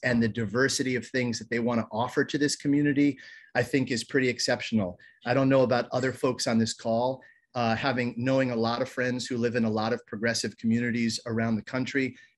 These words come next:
this seems to be pretty exceptional and a pretty wonderful thing, um, and reflects, I think, incredibly well, um, on Northampton and Florence. Um, and so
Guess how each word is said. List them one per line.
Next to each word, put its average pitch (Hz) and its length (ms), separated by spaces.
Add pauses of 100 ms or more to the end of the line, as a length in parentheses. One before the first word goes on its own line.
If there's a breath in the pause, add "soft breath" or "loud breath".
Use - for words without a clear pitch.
this 139 180
seems 131 240
to 120 120
be 113 180
pretty 120 280
exceptional 131 840
and 113 100
a 107 60
pretty 127 320
wonderful 120 680
thing, 120 400 (320 loud breath)
um, 117 380
and 120 180
reflects, 131 600
I 120 100
think, 117 280 (100)
incredibly 117 520
well, 113 560
um, 110 400
on 113 220
Northampton 113 520
and 95 140
Florence. 147 540 (360 loud breath)
Um, 110 400 (120)
and 123 160
so 117 300